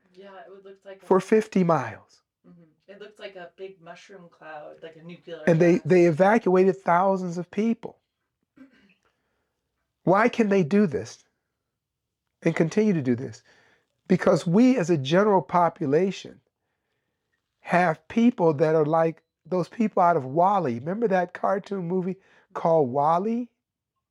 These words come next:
Speaker 2: People are sitting behind their computers, grotesquely obese, ruminating about pronouns and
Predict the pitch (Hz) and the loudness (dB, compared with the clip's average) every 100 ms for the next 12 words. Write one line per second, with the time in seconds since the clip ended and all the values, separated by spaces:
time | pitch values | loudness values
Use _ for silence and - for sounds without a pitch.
0 | _ _ _ _ _ _ _ - 254 262 | _ _ _ _ _ _ _ 2 2 4
1 | 240 196 - 226 226 208 254 _ _ 170 | 0 0 -2 0 0 -2 -4 _ _ 0
2 | 180 175 196 190 190 190 160 - 214 220 | 0 2 0 0 -4 -4 -8 -6 -2 0
3 | 196 113 127 _ _ _ _ _ _ _ | 0 -2 -8 _ _ _ _ _ _ _
4 | _ _ _ _ _ _ - 190 170 - | _ _ _ _ _ _ -4 0 0 0
5 | 208 226 - 214 185 170 135 190 170 139 | -2 -2 -4 0 0 -2 -2 0 0 -2
6 | - - _ _ _ _ _ _ - 147 | -8 -20 _ _ _ _ _ _ -2 2
7 | 247 247 202 185 175 170 139 165 165 165 | 2 2 2 2 2 -2 0 0 0 -2
8 | - 196 208 190 170 139 143 127 - _ | -4 -2 0 -2 -2 -4 -8 -12 -20 _
9 | _ 151 139 | _ -6 -6